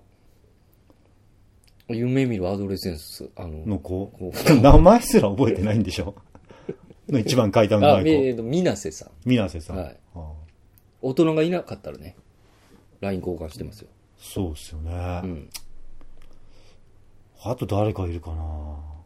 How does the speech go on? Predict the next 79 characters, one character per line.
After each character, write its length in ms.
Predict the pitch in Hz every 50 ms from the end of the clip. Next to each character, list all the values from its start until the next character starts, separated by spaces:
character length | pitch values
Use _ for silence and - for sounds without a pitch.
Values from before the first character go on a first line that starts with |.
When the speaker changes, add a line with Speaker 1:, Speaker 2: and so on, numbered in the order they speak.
| _ _ _ _ _ _ _ _ -
Speaker 2:
あ、 240 | 160 135 151 165 160
あ 60 | 165
と 120 | - 151
だ、 160 | 127 123 117
ホ 140 | 110 - 202 190
ラ 80 | 139
ン 60 | 104
千 120 | 95 - 107
秋 200 | 92 85 - 92
も 100 | 87 85
多 120 | 78 101 98
分 80 | 87
僕 120 | 90 90 90
の 40 | 90
こ 80 | 87
と 60 | 78 -
好 60 | -
き 100 | - 98
な 60 | 80
ん 80 | 80 80
で。 180 | 78 78 76 78 - - - 117 107 101
Speaker 1:
<laughs> 320 | 98 98 - 98 - - 110 -
そ 140 | - 147
う 20 | 147
な 60 | 117
ん 20 | 82
で 60 | 80
す 100 | - -
か？ 60 | - 143
Speaker 2:
は 80 | 117 90
い。 80 | 82 - - - - - -
ま 80 | 131
あ、 40 | 127
そ 60 | -
の 80 | 127 107
ベ 80 | 123 110
ッ 80 | -
キ 100 | - 104 95 92 90 87
ー 40 | 87
の 80 | 90 85
番 200 | 92 92 87 82
組 180 | 87 87 85
で 160 | 85 87 85 80 -
共 160 | - - 90
演 100 | 85 85
し 60 | 92 95
て 60 | 85
ま 80 | 87 85
す 80 | -
け 80 | - 87
ど、 120 | 82 82
Speaker 1:
う 20 | 78
ん。 40 | 78 80 - _ _ _ _ _ _ _ _ _ _ - _ _ _ _ _ _ _ _
Speaker 2:
あ 80 | 101 90
の、 180 | 85 82 - - - - - - - - -
も 100 | 208 214
う 40 | 185
な 100 | 185 -
ん 20 |
か 60 | 123
や 60 | 104
っ 20 | 101
ぱ 100 | - 120
り 80 | 92
そ 100 | - - 98
の、 240 | 90 87 87 - - - _ _ _
Speaker 1:
う 40 | -
ん。 20 | 101
Speaker 2:
怪 140 | 120 110
談 160 | 104 107 101 98
と 80 | 95
か 80 | 90 90
オ 100 | 87 82
カ 140 | - 95 90
ル 120 | 87 82
ト 220 | - 98 92 87
の、 360 | 90 120 170 190 156 95 76 -
Speaker 1:
う 80 | 98 104
ん。 180 | 98 82 -